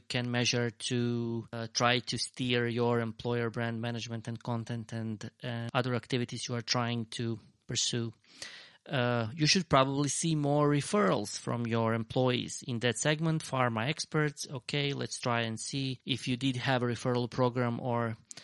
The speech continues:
structured or unstructured referral activities. Like, can you try to see, is your organization making some kind of improvement there?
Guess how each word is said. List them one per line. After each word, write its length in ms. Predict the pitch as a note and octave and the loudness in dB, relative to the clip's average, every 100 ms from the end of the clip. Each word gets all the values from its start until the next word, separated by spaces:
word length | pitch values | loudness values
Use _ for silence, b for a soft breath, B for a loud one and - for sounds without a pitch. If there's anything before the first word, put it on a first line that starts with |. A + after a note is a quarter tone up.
| - | 2
structured 520 | D3 C3+ - B2+ A#2+ | 2 4 2 0 2
or 200 | C3 B2 | 2 2
unstructured 640 | D3+ C3+ - B2+ - B2+ A#2+ | 2 2 2 2 2 -2 -4
referral 520 | A#2 B2 A#2+ A#2+ A#2 B B B B | -4 -4 -2 -4 -6 B B B B
activities. 800 | C3+ - C#3 C3 - C3 A#2+ - | -12 -4 -2 -2 -2 -2 -2 -4
Like, 420 | C3 B2 A#2+ - - - | -4 -4 -6 -12 -20 -6
can 240 | B2+ A#2+ | -2 0
you 280 | A#2+ A#2+ B2 | 0 0 0
try 340 | - B2 A#2 A#2+ | 2 4 4 2
to 180 | A#2+ | -2
see, 320 | A2+ - A#2+ - | -4 -4 -6 -2
is 220 | D3 B2 | -2 2
your 200 | D3 C#3 | 4 4
organization 720 | C3 C3 B2+ B2 B2 - B2 | 4 2 2 4 4 4 0
making 320 | A#2 A#2 B2 A2 | 0 0 -2 -2
some 240 | B2 A2+ | -2 -2
kind 240 | - A2 | -2 -4
of 120 | G#2+ A#2+ | -4 -6
improvement 580 | A2 A#2 A2+ G#2+ G#2 | -4 -2 -2 -2 -4
there? 340 | G2 G2 F2 | -4 -4 -8